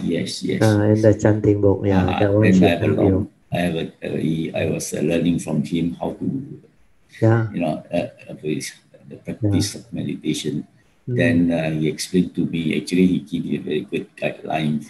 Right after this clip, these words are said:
Speaker 1: on the,
Speaker 2: Yeah.
Speaker 1: when you practice the metta, you must really have the feeling.
Speaker 2: Yeah. You must
Speaker 1: Ah.
Speaker 2: not be like a parrot, parroting, uh,
Speaker 1: Yeah.
Speaker 2: no, no meaning, or verbalize the word, no meaning.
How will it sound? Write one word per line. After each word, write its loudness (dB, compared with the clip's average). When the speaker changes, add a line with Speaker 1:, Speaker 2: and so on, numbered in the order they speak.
Speaker 1:
on -2
the, -6
Speaker 2:
Yeah. 4
Speaker 1:
when 4
you 0
practice -2
the -2
metta, 0
you 0
must -4
really 2
have -4
the -16
feeling. 0
Speaker 2:
Yeah. 6
You 10
must 4
Speaker 1:
Ah. -20
Speaker 2:
not 6
be 10
like 4
a 4
parrot, 2
parroting, 2
uh, 0
Speaker 1:
Yeah. -6
Speaker 2:
no, 2
no 4
meaning, 0
or 6
verbalize 4
the 6
word, 6
no 0
meaning. -4